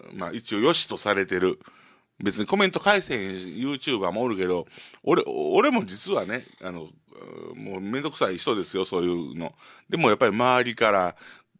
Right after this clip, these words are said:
コメントくれてるはる人にコメントを返したら、えー、ね、再生回数も伸びるし、登録者も増えるよって言われたから、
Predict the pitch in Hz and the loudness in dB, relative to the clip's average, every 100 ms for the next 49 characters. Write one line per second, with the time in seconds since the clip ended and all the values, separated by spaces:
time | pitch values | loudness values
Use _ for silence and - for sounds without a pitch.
0 | _ - 113 104 98 95 135 123 - 120 | _ -4 0 0 0 0 4 4 2 0
1 | 113 117 113 101 95 90 80 _ _ - | 2 4 2 0 -2 -4 -8 _ _ -2
2 | 120 110 117 104 - 170 139 - 104 104 | 0 2 2 0 2 2 2 0 0 4
3 | 165 135 92 - - - - _ - 92 | 4 4 0 -6 -20 -20 -20 _ -10 -8
4 | 90 85 80 80 139 143 123 - - - | -6 -6 -10 -6 -4 -4 -4 -14 -6 0
5 | 98 - 92 98 90 - 87 85 87 92 | 0 0 0 0 0 -2 -6 -6 -6 -4
6 | 101 123 - - 135 131 123 104 95 - | -2 -2 -2 0 0 0 0 -2 -2 0
7 | 120 127 175 214 220 - 92 104 101 85 | 0 2 0 0 0 -2 0 4 4 2
8 | 80 82 82 | -8 -10 -12